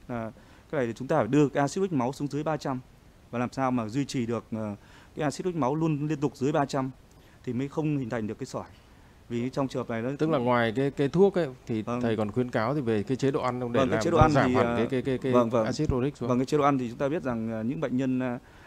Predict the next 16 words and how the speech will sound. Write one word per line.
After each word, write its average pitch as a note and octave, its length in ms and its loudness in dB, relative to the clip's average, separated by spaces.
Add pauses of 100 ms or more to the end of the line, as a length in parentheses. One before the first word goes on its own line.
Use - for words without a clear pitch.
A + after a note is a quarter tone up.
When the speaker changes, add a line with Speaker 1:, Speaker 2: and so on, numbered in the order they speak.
(220)
Speaker 1:
ờ, A#2 120 -10 (280)
à, B2+ 340 -2 (100)
gút G#3 180 -4
rồi A#2 220 0
thì A2+ 140 -8
chúng A2 100 -12
ta C3 140 -2
phải G#2+ 200 -8
hạn A#2+ 180 -8
chế C#3+ 340 -6 (160)
cái D3+ 140 -8 (320)
thực, C#3+ 160 -6
thực B2 100 -16
phẩm G#2+ 240 -4
có C3 240 -6
đạm. C3 220 -2